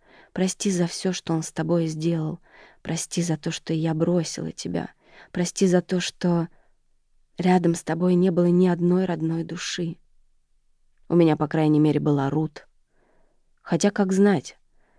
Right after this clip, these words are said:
возможно, у мамы Рут тоже была. Она ведь называла всех кур Рут, что наверняка до чёртиков раздражало отца. Небольшой акт возмездия. Ежедневное напоминание о содеянном.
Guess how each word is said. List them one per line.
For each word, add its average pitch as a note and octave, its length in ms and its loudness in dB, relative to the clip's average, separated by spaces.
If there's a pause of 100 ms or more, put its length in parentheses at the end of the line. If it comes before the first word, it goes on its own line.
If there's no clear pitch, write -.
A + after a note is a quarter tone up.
(240)
возможно, E3 580 4
у E3+ 80 2
мамы D#3+ 540 2 (100)
Рут D3+ 480 -2 (120)
тоже D#3+ 320 2
была. A#2 420 -6 (800)
Она E3 220 8
ведь D#3+ 160 4
называла D#3+ 460 6
всех - 360 -4
кур D#3+ 400 0 (220)
Рут, D#3+ 480 0 (180)
что - 220 2
наверняка D#3 440 4
до D3 140 2
чёртиков D3 640 -4
раздражало D3 600 0
отца. C#3+ 420 -6 (840)
Небольшой E3 720 4 (100)
акт D3+ 360 -4
возмездия. E3 880 0 (680)
Ежедневное E3 680 6
напоминание D#3 760 2
о D#3 120 -4
содеянном. E3 720 -2